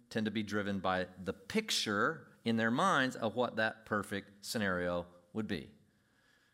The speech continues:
I'm looking for my soulmate. If I just had somebody that understood me, if I just had somebody I could live my life with, if I just had, and you get this picture of how, what this would look like. You know, it just,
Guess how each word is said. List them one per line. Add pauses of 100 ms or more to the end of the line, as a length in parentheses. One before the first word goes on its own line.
(320)
I'm
looking
for
my
soulmate.
If
I
just
had
somebody
that
understood
me,
if
I
just
had
somebody
I
could
live
my
life
with,
if
I
just
had,
and
you
get
this
picture (880)
of
how,
what
this
would
look
like. (3000)
You
know, (440)
it
just,